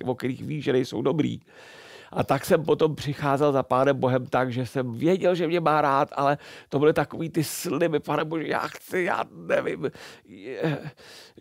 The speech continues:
nemůžu si pomoct, ale budu se snažit.“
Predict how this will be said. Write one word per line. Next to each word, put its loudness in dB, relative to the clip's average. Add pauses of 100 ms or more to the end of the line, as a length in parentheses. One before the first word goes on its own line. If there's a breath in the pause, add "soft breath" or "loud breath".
(420)
nemůžu 2 (640)
si 0
pomoct, 4
ale 4
budu 0
se -2
snažit.“ 0